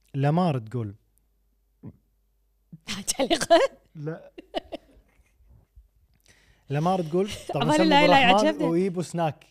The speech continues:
Speaker 1: على ما خلصت.
Speaker 2: يلا.
Speaker 1: وأخيرًا من عنوان الفيد، تهمست أخيرًا بيبي وطلال بيتكلمون عن كواكب النظريات ذي لفترة طويلة أنتظر ذا الفيد.
Speaker 2: ذا الفيد.
Speaker 1: متحمسة مرة بتعديل واحد.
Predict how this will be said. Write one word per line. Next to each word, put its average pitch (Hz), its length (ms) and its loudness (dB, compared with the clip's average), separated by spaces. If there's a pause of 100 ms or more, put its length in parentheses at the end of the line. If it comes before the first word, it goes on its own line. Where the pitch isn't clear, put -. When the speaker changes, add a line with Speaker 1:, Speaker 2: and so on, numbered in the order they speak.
(440)
Speaker 1:
على 131 220 -14
ما 120 100 -14
خلصت. - 260 -20 (100)
Speaker 2:
يلا. 226 220 -6 (260)
Speaker 1:
وأخيرًا 202 320 8
من 202 120 2
عنوان 202 220 2
الفيد، 196 640 0 (220)
تهمست 160 720 -2
أخيرًا 170 320 -4
بيبي 151 260 -4
وطلال 147 260 -4
بيتكلمون 135 360 -6
عن 135 60 -4
كواكب 143 360 -6
النظريات 123 360 -2
ذي 143 180 -4 (100)
لفترة 175 400 -6
طويلة 214 440 -2
أنتظر 196 380 2
ذا 151 120 2
الفيد. 139 460 0 (880)
Speaker 2:
ذا 247 80 2
الفيد. 247 180 2
Speaker 1:
متحمسة 202 440 2
مرة 156 300 2
بتعديل 156 480 0
واحد. 113 320 -6